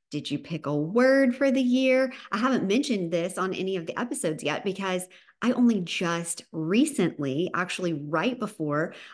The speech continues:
I worked on this super fun event I'm gonna tell you about in a second, teen night,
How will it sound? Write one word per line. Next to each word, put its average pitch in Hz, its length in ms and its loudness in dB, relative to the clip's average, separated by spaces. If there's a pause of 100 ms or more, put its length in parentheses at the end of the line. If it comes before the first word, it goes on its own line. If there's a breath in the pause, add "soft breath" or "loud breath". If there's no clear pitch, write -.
I 180 120 2
worked 175 420 2
on 170 420 2
this 180 460 -2
super 311 260 6
fun 269 200 4
event 196 240 4
I'm 185 80 2
gonna 180 160 2
tell 180 160 -2
you 170 60 0
about 156 180 0
in 170 60 -4
a 160 60 -4
second, - 380 -8
teen 214 480 2
night, 139 400 -2